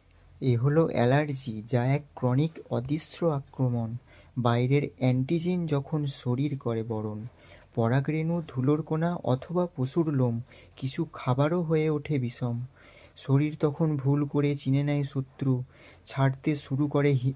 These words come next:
হিস্টামিন নামক অস্ত্র। মাস্ট সেল থেকে মুক্তি পায় এই রাসায়নিক। যন্ত্রণার ঢেউ ওঠে, অস্বস্তি হয় মানসিক। যখন রোগের দাপট বাড়ে,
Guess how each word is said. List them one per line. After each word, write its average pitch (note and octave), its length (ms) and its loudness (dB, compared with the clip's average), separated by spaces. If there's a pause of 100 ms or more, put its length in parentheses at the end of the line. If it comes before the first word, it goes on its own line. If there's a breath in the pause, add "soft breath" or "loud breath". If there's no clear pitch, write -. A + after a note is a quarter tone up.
(120)
হিস্টামিন D#3 560 -2
নামক C3 360 2
অস্ত্র। A#2+ 540 -4 (580 loud breath)
মাস্ট A#2 380 0
সেল D#3 340 0
থেকে F3 280 -2
মুক্তি D#3 420 -2
পায় F3 280 2 (100)
এই C#3+ 220 4
রাসায়নিক। C3+ 640 0 (480 loud breath)
যন্ত্রণার D3+ 760 0
ঢেউ D3+ 280 2
ওঠে, D#3+ 460 -2 (360 loud breath)
অস্বস্তি E3 800 -2
হয় D#3 280 2
মানসিক। B2+ 520 0 (920 soft breath)
যখন C3 500 2
রোগের D#3+ 400 2
দাপট B2+ 400 2
বাড়ে, C#3+ 320 2